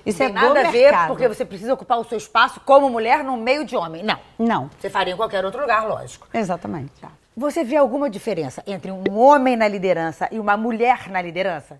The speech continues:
Speaker 2: Esquece você.
Speaker 1: Olha, eu acho que tem algumas diferenças. A mulher tem esse lado sensitivo de cuidar muito maior do que o homem. Mas isso é algo que também tá mudando muito hoje em dia.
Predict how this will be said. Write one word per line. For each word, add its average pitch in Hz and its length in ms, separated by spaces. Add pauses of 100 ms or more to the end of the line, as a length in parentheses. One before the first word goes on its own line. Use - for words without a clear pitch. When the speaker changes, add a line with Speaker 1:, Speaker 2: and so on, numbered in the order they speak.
(120)
Speaker 2:
Esquece 247 320
você. 202 360 (300)
Speaker 1:
Olha, 180 320
eu 226 160
acho 220 400
que - 140
tem 233 300
algumas 208 400
diferenças. 226 920
A 202 80
mulher 196 420
tem 185 260
esse 190 240
lado 175 400
sensitivo 170 920
de 151 140
cuidar 160 680 (340)
muito 240 360
maior 220 520 (320)
do 208 120
que 240 140
o 247 100
homem. 139 420 (600)
Mas 285 220
isso 302 220
é - 20
algo 226 400
que - 140
também 285 440
tá 311 160
mudando 285 600
muito 262 500
hoje 233 280
em 262 80
dia. 214 500